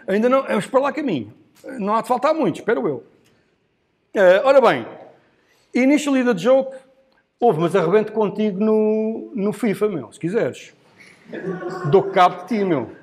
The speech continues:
Transformo-te num trapo, bacana. <laughs> Duvido, não duvides, meu. Não sei, não duvides, não duvides.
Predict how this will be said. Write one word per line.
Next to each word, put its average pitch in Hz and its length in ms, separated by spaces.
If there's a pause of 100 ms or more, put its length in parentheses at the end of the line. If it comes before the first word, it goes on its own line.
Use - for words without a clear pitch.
(1040)
Transformo-te 202 600
num 214 160
trapo, 214 340
bacana. 143 320 (840)
<laughs> - -
Duvido, 269 460
não 359 120
duvides, 190 480
meu. 170 180
Não 285 160
sei, 190 260
não 349 140
duvides, 202 460
não 294 140
duvides. 151 580